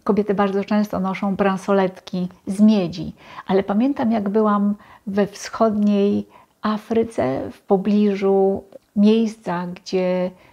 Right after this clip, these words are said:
wioskę mieli bushmeni z plemienia San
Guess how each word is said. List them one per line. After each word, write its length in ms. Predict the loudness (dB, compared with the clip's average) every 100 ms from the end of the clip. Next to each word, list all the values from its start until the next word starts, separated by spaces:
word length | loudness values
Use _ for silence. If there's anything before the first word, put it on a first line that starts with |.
| -8
wioskę 760 | 2 2 2 -4 -6 -4 -4 -8 _ _
mieli 260 | -2 0 0
bushmeni 580 | -2 -4 0 0 2 0
z 80 | -4
plemienia 400 | -4 -2 -4 -6
San 460 | -6 -2 2 0